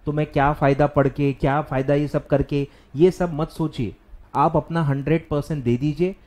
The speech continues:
और मैं आपको पहले ही बता चुका हूँ पास्ट वीडियोज़ में कि आपको याद आ जाएगा, एग्जाम में याद आ जाता है भाई।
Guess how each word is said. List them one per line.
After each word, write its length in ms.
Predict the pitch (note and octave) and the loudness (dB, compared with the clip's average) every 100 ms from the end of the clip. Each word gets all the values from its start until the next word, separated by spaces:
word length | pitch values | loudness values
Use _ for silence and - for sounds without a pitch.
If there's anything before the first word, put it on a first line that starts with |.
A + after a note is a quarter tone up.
| - A#2+ | -12 -6
और 80 | C3 | -2
मैं 100 | C3+ | -2
आपको 200 | - D3 | -4 -2
पहले 240 | B2 C3+ | 2 2
ही 60 | C#3 | 2
बता 260 | C3 C#3 | 0 -2
चुका 240 | C#3 - D3 | -2 -6 -6
हूँ 80 | C#3+ | -2
पास्ट 240 | B2 - | -4 -2
वीडियोज़ 380 | B2+ C3 C#3+ E3 | -4 -2 -4 -4
में 160 | E3 E3+ - - - | -6 -6 -12 -12 0
कि 60 | |
आपको 560 | C3 B2 - D#3 D#3+ - A#2+ | 2 2 -2 -4 -4 -6 0
याद 440 | A#2+ B2 C#3+ - - | 2 2 0 -4 -2
आ 160 | B2 C3+ | 0 2
जाएगा, 420 | B2 A2 F#2 F#2 - _ - - - _ - - - - C#3+ | 2 0 -2 -10 -20 _ -20 -20 -20 _ -20 -20 -20 -8 -4
एग्जाम 380 | A2 B2 C3+ C#3+ | -2 2 0 0
में 140 | D#3 | -4
याद 340 | D3 C3 D3 - | -2 0 -2 -2
आ 120 | C3+ D3 | 0 2
जाता 280 | C3 - | 0 0
है 80 | A#2 | -2
भाई। 240 | G#2+ D3+ | 0 0